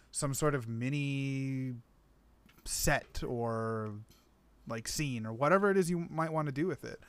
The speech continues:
Uh, but it looks amazing. And, uh, I guess at this point I can sort of talk about what the plan is,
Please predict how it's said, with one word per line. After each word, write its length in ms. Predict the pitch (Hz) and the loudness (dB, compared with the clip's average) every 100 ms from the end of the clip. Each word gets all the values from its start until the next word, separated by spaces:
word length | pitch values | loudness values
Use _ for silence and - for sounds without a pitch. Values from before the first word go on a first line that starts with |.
| - - - - | -20 -20 -20 -4
Uh, 260 | 139 135 127 - | 4 4 4 8
but 240 | 170 147 - - | 8 8 4 6
it 220 | 190 - | 6 8
looks 340 | 185 202 - - | 6 6 2 2
amazing. 1040 | 165 156 143 147 156 147 120 120 127 131 - - - - - - | 4 4 4 6 6 6 2 -4 -6 -8 -12 -18 -20 -20 -20 -4
And, 680 | 160 147 143 139 135 131 131 - _ | 4 6 6 6 4 2 -2 -6 _
uh, 360 | 139 127 127 127 | 2 4 4 2
I 120 | - | 2
guess 320 | 147 160 214 165 | 4 4 4 2
at 100 | 131 | 2
this 140 | 196 | 0
point 340 | - - 117 - | 2 0 0 -2
I 160 | - 127 | -4 -4
can 420 | 139 127 110 107 - - - 190 | -2 -2 -2 -4 -10 -20 -20 -14
sort 360 | - 147 208 180 | -2 2 2 2
of 300 | 117 107 - _ _ _ _ _ _ _ _ _ | -2 -6 -16 _ _ _ _ _ _ _ _ _
talk 360 | - - 247 294 | 0 6 6 6
about 360 | 135 110 95 - _ _ _ | 2 0 -4 -8 _ _ _
what 380 | 139 143 151 - - - | 4 8 8 6 -12 -8
the 80 | 127 | -4
plan 400 | - 160 196 110 | 2 4 4 2
is, 380 | - - 151 | -4 -14 -14